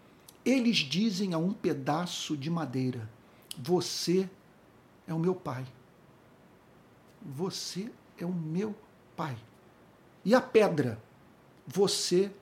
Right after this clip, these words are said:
me deu a luz." Não pense que fazemos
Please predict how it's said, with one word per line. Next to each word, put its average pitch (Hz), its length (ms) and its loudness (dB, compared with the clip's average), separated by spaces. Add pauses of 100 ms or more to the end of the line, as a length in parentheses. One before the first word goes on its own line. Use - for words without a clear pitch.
(160)
me 180 120 0
deu 151 480 0
a 156 80 -6
luz." 123 380 -6 (460)
Não 160 360 0
pense 151 720 -6 (1800)
que 156 400 -2 (140)
fazemos 147 1300 -2